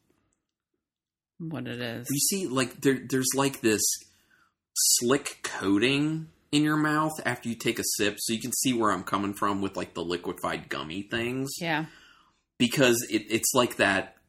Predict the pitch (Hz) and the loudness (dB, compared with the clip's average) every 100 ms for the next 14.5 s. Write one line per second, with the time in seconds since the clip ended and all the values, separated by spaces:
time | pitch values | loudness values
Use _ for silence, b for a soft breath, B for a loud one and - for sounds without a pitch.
0 | _ - 156 170 185 170 131 120 117 107 | _ 0 2 4 4 4 2 2 0 0
1 | - 113 107 92 95 98 98 90 - - | 0 2 2 0 -2 -2 -2 -2 -4 -4
2 | 92 92 95 95 90 92 85 92 85 - | -4 -2 -2 -2 -2 -4 -4 -6 -6 -6
3 | 87 87 95 107 131 131 - - - 202 | -4 -2 -2 -2 -4 -8 -16 -12 -8 -8
4 | 226 b b - 104 104 101 107 110 110 | -8 b b -4 0 2 2 4 4 4
5 | 104 98 92 98 87 98 98 98 87 85 | 0 -2 -2 -4 -2 -2 -2 -2 -4 -6
6 | 85 95 101 92 64 69 - - - 98 | -4 0 0 0 -4 -8 -6 -6 -6 -6
7 | 87 - - 107 107 58 53 67 - B | -4 -4 -4 -2 -2 -4 -12 -16 -18 B
8 | B B 175 170 - 185 170 180 190 196 | B B -6 -6 -6 -4 -2 -4 -4 -2
9 | 151 160 170 160 _ _ _ _ _ _ | -2 -2 -4 -8 _ _ _ _ _ _
10 | - 160 160 160 139 - 139 - 139 147 | -10 -6 -4 -2 -4 -6 -6 -6 -6 -6
11 | 143 - - - - 180 _ _ _ _ | -8 -10 -10 -10 -10 -12 _ _ _ _
12 | _ _ _ _ _ _ _ _ _ _ | _ _ _ _ _ _ _ _ _ _
13 | _ _ _ - 120 120 120 117 - 95 | _ _ _ -6 -2 -2 -4 -8 -6 -4
14 | 98 95 - 60 | 0 0 0 -6